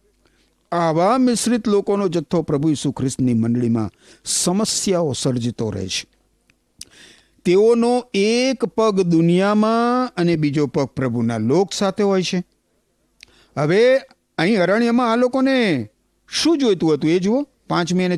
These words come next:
છઠ્ઠી કલમ. "જે માછલી અમે મિસરમાં મફત ખાતા હતા, તે અમને યાદ આવે છે. વળી કાકડી તથા તળબૂચા તથા ડુંગળી તથા પ્યાજ પણ તથા લસણ પણ. પણ હાલ તો અમારો જીવ સુકાઈ ગયો છે, અહીં કંઈ જ નથી. આ માનના સિવાય બીજું કંઈ અમારી નજરે પડતું નથી."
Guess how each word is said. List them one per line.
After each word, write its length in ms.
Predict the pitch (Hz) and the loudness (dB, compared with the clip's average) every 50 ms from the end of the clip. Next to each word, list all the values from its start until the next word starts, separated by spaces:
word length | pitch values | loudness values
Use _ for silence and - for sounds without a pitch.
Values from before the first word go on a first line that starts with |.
| - | -4
છઠ્ઠી 200 | 165 151 - 185 | -4 -4 -4 -4
કલમ. 240 | 170 - 185 214 247 - _ _ _ _ - | -2 -2 -2 -2 -2 -4 _ _ _ _ -6
"જે 240 | 113 156 180 214 233 | -2 0 2 2 2
માછલી 480 | 220 208 202 196 - - 208 208 202 | 0 0 -2 -2 -2 0 0 0 0
અમે 200 | 185 180 180 175 | 0 0 0 0
મિસરમાં 500 | 160 156 143 - 185 165 165 170 160 135 | 0 0 -2 0 -2 0 0 0 0 0
મફત 320 | 131 127 110 165 160 - - | 0 -2 -2 -4 -6 -6 -4
ખાતા 280 | - 147 147 - 160 151 | -6 -6 -4 -2 -2 -2
હતા, 200 | 147 - 151 139 | -2 -2 -4 -6
તે 200 | - - 147 147 | -4 -4 -4 -4
અમને 220 | 131 127 120 113 | -4 -4 -4 -4
યાદ 400 | 107 110 107 107 107 127 117 117 | -4 -4 -4 -2 -4 -4 -4 -4
આવે 240 | 110 110 107 117 113 | -4 -4 -4 -4 -6
છે. 200 | - - 123 113 | -8 -6 -6 -6
વળી 240 | 101 101 104 101 101 | -6 -4 -6 -6 -6
કાકડી 520 | - - - 127 131 127 - 151 160 165 | -6 -6 -6 -6 -6 -4 -4 -4 -4 -4
તથા 260 | 160 151 127 - 135 123 | -4 -6 -6 -6 -8 -8
તળબૂચા 580 | - - 131 131 135 147 156 156 - 170 160 | -8 -8 -6 -4 -4 -2 -4 -4 -4 -4 -6
તથા 260 | 160 - 139 - 135 | -6 -8 -10 -8 -8
ડુંગળી 420 | 123 117 120 127 131 135 147 165 165 | -6 -6 -6 -6 -4 -4 -4 -4 -4
તથા 280 | - 156 127 - 135 | -4 -6 -6 -6 -6
પ્યાજ 420 | 123 - - 139 135 131 143 143 160 | -6 -6 -8 -6 -6 -4 -6 -6 -8
પણ 300 | - - 165 175 202 226 _ _ _ _ _ _ - | -8 -6 -6 -6 -6 -8 _ _ _ _ _ _ -8
તથા 220 | 170 151 - 180 | -8 -4 -2 0
લસણ 500 | 185 165 160 147 - - 180 220 277 302 | 0 2 0 0 0 0 -2 0 0 0
પણ. 200 | 262 262 190 135 - _ _ _ _ _ _ _ _ _ _ _ - - - | 0 0 -2 -2 -4 _ _ _ _ _ _ _ _ _ _ _ -20 -10 -4
પણ 140 | - 180 180 | -2 0 0
હાલ 260 | 139 139 143 151 156 | 2 2 0 0 0
તો 180 | 147 - 233 226 | 0 0 0 2
અમારો 300 | 208 202 208 233 240 208 | 2 2 2 2 2 2
જીવ 200 | 151 180 214 196 | 0 0 0 0
સુકાઈ 360 | - - 185 - 202 196 202 | 0 -2 -2 -2 0 -2 0
ગયો 240 | 175 175 165 170 165 | 2 2 2 2 0
છે, 160 | - - 165 | 0 -2 -4
અહીં 320 | - - 143 156 185 185 | -2 0 0 0 0 -2
કંઈ 260 | - - 147 202 269 285 | -2 -2 0 0 0 0
જ 80 | 269 | 2
નથી. 380 | 285 269 254 208 220 214 208 - _ _ _ _ _ _ _ _ _ _ _ | 0 0 0 0 -2 -2 -2 -4 _ _ _ _ _ _ _ _ _ _ _
આ 180 | - 175 190 190 | -2 -2 0 0
માનના 500 | 165 151 147 147 151 156 165 175 190 196 | 2 2 2 2 2 2 2 2 2 0
સિવાય 360 | - - 190 175 180 185 185 | 0 0 0 2 2 2 2
બીજું 280 | 175 156 151 147 165 151 | 2 0 0 0 0 0
કંઈ 260 | - 156 160 175 - - | 0 0 -2 -2 -2 -2
અમારી 340 | 135 135 139 139 143 151 147 | -2 0 0 0 0 0 0
નજરે 320 | 139 123 120 127 131 127 | -2 -2 -2 -4 -4 -4
પડતું 440 | 113 - 123 113 110 - 127 120 110 | -4 -6 -6 -8 -6 -6 -8 -6 -6
નથી." 260 | 101 90 - - 151 | -6 -8 -10 -14 -20